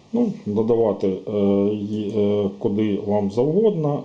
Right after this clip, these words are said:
Тобто, наприклад, при, е, якщо при виявленні руху вона буде вмикати світло або відчиняти двері.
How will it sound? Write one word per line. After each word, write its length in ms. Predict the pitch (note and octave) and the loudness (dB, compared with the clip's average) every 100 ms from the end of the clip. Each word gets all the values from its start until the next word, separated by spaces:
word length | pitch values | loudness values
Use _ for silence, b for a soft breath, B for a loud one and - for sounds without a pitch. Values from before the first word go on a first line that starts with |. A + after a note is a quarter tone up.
| - | -6
Тобто, 300 | A2+ - A2 | -6 -2 -2
наприклад, 500 | G#2+ G2+ G#2+ - G2 - | -2 -2 -6 -2 -4 -2
при, 300 | A2+ G#2+ G#2 | -2 0 0
е, 60 | G#2 G#2 G2+ G2+ G2 G2+ G2+ | -2 -2 0 0 0 -4 -6
якщо 340 | G#2 - - G#2 | -6 -4 -4 -2
при 180 | A#2+ | -2
виявленні 920 | A2+ A#2 G#2+ G#2 A2 A2 A2 G#2+ G#2+ G2 A#2+ | 0 2 2 0 -2 -2 -2 -2 -4 -4 -2
руху 380 | D3+ E3 - G#2 | 0 0 -2 0
вона 320 | G2+ G#2+ A#2 | 0 0 0
буде 360 | G2 G#2 G2+ F#2+ F2 - - B B B B - | -2 -6 -4 -4 -6 -14 -20 B B B B -6
вмикати 480 | F2+ F#2+ A#2+ - D#2+ | -2 0 -2 -2 -6
світло 520 | - F#2 F#2 F2 F2+ | -6 -4 -4 -4 -8
або 240 | F2 G2 | -4 -2
відчиняти 640 | G2 G2 - A2+ A2 G#2 F#2 | -2 -4 -4 -4 -2 -2 -6
двері. 400 | F#2 F2+ F2 | -6 -6 -6